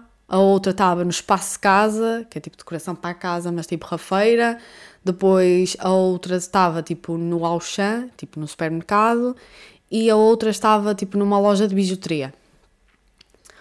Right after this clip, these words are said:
Ou seja, hum, e eu cobro-me imenso. Eu fico sempre a pensar: tipo, "Ai, se calhar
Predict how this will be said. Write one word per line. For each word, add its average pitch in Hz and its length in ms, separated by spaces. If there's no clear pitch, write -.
Ou 247 120
seja, 147 320
hum, 214 300
e 269 180
eu 170 160
cobro-me 220 520
imenso. 208 460
Eu 196 60
fico 220 180
sempre 214 180
a 208 40
pensar: 202 340
tipo, 190 200
"Ai, 202 280
se - 180
calhar 214 560